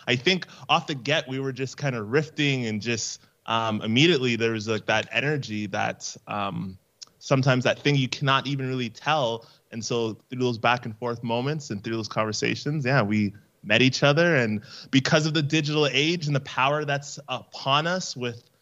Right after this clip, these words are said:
um, us being, I'm from Canada, you're down in the States,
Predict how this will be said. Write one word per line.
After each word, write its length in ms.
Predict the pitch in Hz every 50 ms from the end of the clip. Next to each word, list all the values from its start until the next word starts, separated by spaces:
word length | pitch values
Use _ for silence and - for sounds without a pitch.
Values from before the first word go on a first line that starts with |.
| _ _ _ _
um, 240 | - 113 113 110 104 -
us 180 | 123 127 - -
being, 340 | - 131 127 135 139 139 135
I'm 260 | 98 101 110 120 120
from 180 | - 135 120 113
Canada, 540 | - - - 113 113 123 131 123 139 139 135
you're 200 | 110 110 117 120 117 - 113
down 220 | 117 117 120 120 120
in 80 | 113 110
the 60 | 107
States, 580 | 104 - - 131 131 151 175 170 - - -